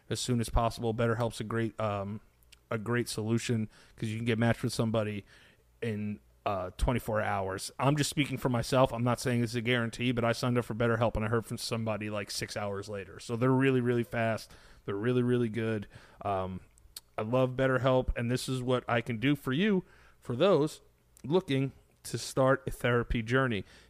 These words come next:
Go to betterhelp dot com slash lops. That's betterhelp dot com, B E T T E R H E L P dot com slash lops, L O P S, and get ten percent off your first month. Tell 'em Danny sent ya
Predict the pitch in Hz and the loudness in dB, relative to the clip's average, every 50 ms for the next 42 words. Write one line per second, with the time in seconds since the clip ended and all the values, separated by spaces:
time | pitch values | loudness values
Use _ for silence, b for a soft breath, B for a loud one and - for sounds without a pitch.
0 | B B 139 135 123 123 117 110 110 - - 139 147 175 190 156 160 180 165 139 | B B 0 0 2 2 2 0 -2 0 2 4 8 8 8 8 8 6 4 4
1 | 131 147 139 135 - - - 160 165 170 185 196 202 - - 143 127 123 - - | 4 4 4 4 2 2 2 4 6 6 4 4 2 0 -2 -2 -2 -2 -2 -4
2 | 120 113 127 135 156 190 220 - - - - 117 123 127 - - - - 139 117 | -4 0 2 6 6 6 6 4 0 -8 -4 -4 -4 -4 -6 -10 -14 -10 -4 0
3 | 131 143 160 165 151 120 156 156 170 165 - - 131 123 - - - 135 139 156 | 2 4 6 6 6 6 6 4 4 4 0 0 0 0 0 0 2 2 4 4
4 | 170 196 202 - B B B B B B _ - 165 185 196 185 - - 151 165 | 2 2 0 -2 B B B B B B _ -2 0 2 2 0 -2 -2 -2 -2
5 | 170 160 151 - - 160 160 151 - - 165 151 143 - 151 147 - 143 139 147 | -2 -4 -4 -4 -2 -2 -2 -2 -2 -2 -2 -2 0 -2 -2 0 2 4 6 6
6 | 156 156 - 131 151 151 - - 143 127 - 131 123 117 - 147 151 135 123 131 | 6 4 4 2 0 0 0 -2 -2 0 0 0 0 0 2 2 2 2 2 2
7 | 123 117 - - 143 139 143 143 - - 135 117 110 - - 107 110 120 131 170 | 2 0 0 0 0 0 0 0 -2 -2 -2 -2 -2 -4 -8 -8 -4 2 4 4
8 | 196 - - - - - - - 165 175 180 175 - 151 143 139 131 - 131 123 | 4 4 2 -10 -14 -10 -2 2 4 6 6 6 4 4 4 4 4 2 -2 -4
9 | 120 - 170 196 196 - - B B B B B B 120 120 127 117 - - - | 2 6 6 6 6 4 0 B B B B B B -8 -6 -6 -8 -6 -4 -2
10 | 170 170 - 156 135 - - 160 160 - 147 139 - - 110 - - - 143 147 | -2 0 0 -2 -2 0 2 2 4 4 2 2 2 0 -8 -6 -2 0 0 0
11 | - - 123 135 139 135 127 - - b b b b b - - 139 143 143 127 | -2 -4 -6 -4 -4 -4 -6 -8 -16 b b b b b -10 -6 -4 -4 -4 -4
12 | 117 104 - 113 123 131 131 131 123 - - 135 127 123 - 139 127 123 | -6 -6 -6 -4 -2 -2 -2 -2 -4 -4 -4 -4 -4 -2 -2 0 0 0